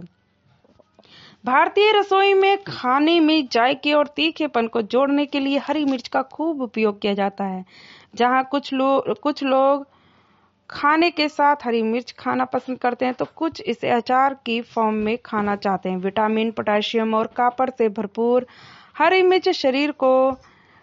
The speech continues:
कई तरह से मुक्त रखने में मद-, कई तरह से रोगों से मुक्त रखने में मदद करती हैं।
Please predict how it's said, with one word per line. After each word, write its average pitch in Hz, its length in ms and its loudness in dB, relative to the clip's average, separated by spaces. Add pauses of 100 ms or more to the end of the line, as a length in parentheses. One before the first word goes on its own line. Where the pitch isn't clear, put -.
(160)
कई 359 340 4
तरह 262 580 2
से 240 440 2
मुक्त 240 380 -4
रखने 262 400 0
में 262 260 0
मद-, 254 540 -6
कई 302 200 0
तरह 240 320 2
से 262 340 0
रोगों 247 420 0
से 254 280 -2
मुक्त 226 300 -6
रखने 214 360 -2
में 254 160 -2
मदद 226 380 -2
करती 190 260 -8
हैं। 180 260 -12